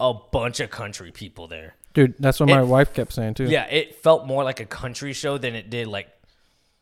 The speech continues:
Speaker 1: like a, a rock show.
Speaker 2: Right.
Speaker 1: Because, you know, Nickelback is typically more rock than they are country, but they
Speaker 2: Yeah.
Speaker 1: kinda infused a lot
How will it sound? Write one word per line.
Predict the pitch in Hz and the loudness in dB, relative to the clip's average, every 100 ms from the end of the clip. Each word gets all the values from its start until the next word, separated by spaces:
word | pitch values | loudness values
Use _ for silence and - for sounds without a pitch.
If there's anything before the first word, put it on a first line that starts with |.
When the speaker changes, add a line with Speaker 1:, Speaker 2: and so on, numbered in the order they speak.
| _ _ | _ _
Speaker 1:
like | - 95 | -10 -6
a, | 90 82 73 73 - | -6 -6 -10 -14 -10
a | |
rock | 104 104 98 - | -4 -2 -2 -6
show. | - 76 80 - - | -10 -12 -12 -14 -6
Speaker 2:
Right. | 143 131 117 | 0 2 2
Speaker 1:
Because, | 127 156 113 | -2 -2 -2
you | 127 | -6
know, | 101 98 | -6 -8
Nickelback | 131 117 117 101 95 98 | -6 -6 -6 -6 -6 -8
is | - | -14
typically | 104 92 - 107 | -14 -14 -14 -14
more | 90 85 | -12 -14
rock | 85 85 82 | -10 -10 -10
than | - 85 | -14 -16
they | 80 | -16
are | 78 | -12
country, | - 151 131 101 | -6 -6 -6 -10
but | 107 | -8
they | - 131 | -4 -2
Speaker 2:
Yeah. | 135 | -2
Speaker 1:
kinda | 143 151 156 | -2 -2 -4
infused | 127 - 135 135 117 101 | -6 -10 -8 -8 -8 -10
a | |
lot | 98 95 87 _ | -8 -6 -8 _